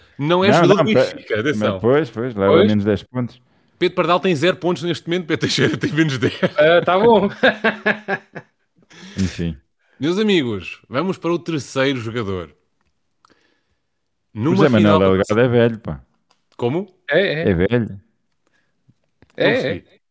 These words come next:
Speaker 3: O ma-, o Delgado é velho, é, é velho.
Speaker 1: Ah, é, é, sim, sim. Terceiro jogador.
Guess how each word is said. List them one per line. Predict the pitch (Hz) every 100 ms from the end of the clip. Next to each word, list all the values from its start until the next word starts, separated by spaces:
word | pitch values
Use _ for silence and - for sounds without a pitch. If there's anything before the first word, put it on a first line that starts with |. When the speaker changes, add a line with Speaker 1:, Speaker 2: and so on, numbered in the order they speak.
| _
Speaker 3:
O | 131 139
ma-, | 156 165
o |
Delgado | 143 185 170 190
é | 185
velho, | 151 185 185 127
é, | 143 165
é | 139
velho. | 131 151 123
Speaker 1:
Ah, | 120 147
é, | 131 131 117 110
é, |
sim, | 101 139
sim. | 123 117 120 _ _ _ _ _ _ _ _ _ _ _ _ -
Terceiro | 113 180 196
jogador. | 147 123 92